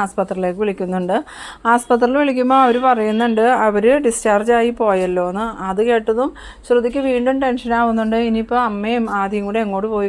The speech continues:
കാണുമായിരിക്കുമോ, ഇനി നാട്ടിൽ പോയിട്ട് തിരിച്ചു വരാനൊക്കെ ഭയങ്കര പാടല്ലേ എന്നൊക്കെ ഇങ്ങനെ ടെൻഷനോടുകൂടി വിചാരിക്കുന്ന സമയത്താണ് സുധി വന്നിട്ട് "നമുക്ക് ഭക്ഷണം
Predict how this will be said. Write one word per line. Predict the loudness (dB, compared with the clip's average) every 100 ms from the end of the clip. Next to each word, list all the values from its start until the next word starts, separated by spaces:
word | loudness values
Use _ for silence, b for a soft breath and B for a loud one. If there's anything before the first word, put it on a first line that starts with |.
| -2
കാണുമായിരിക്കുമോ, | -4 -4 -6 -4 -2 -2 B B B -6
ഇനി | -2 2
നാട്ടിൽ | 0 0 -2 2
പോയിട്ട് | 2 2
തിരിച്ചു | -4 -6 -2 2
വരാനൊക്കെ | 2 2 0 -2 -2
ഭയങ്കര | -2 -2 -2
പാടല്ലേ | -2 0 0 -2
എന്നൊക്കെ | -4 -6 -8
ഇങ്ങനെ | -6 -6
ടെൻഷനോടുകൂടി | -4 -6 -6 -6 -4 -2 -2
വിചാരിക്കുന്ന | 0 -2 -2 -2 -2 -2
സമയത്താണ് | -4 -4 -4 0 0 0 -4 B B -4
സുധി | 0 2 4
വന്നിട്ട് | 4 4 2 4 4
"നമുക്ക് | 2 2 2
ഭക്ഷണം | 2 0 -2